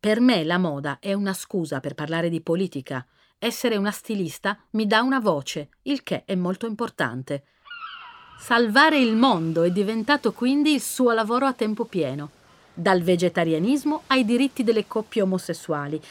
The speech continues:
passando per l'indipendenza della Scozia e l'importanza di una moda etica.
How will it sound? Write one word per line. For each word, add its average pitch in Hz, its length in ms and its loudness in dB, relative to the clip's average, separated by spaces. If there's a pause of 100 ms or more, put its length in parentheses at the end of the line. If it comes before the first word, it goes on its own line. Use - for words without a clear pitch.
(160)
passando 226 520 2
per 202 160 2
l'indipendenza 202 640 0
della 175 200 -2
Scozia 294 520 -4
e 254 40 0
l'importanza 233 680 -2
di 220 80 -6
una 254 160 0
moda 220 280 0
etica. 156 520 -4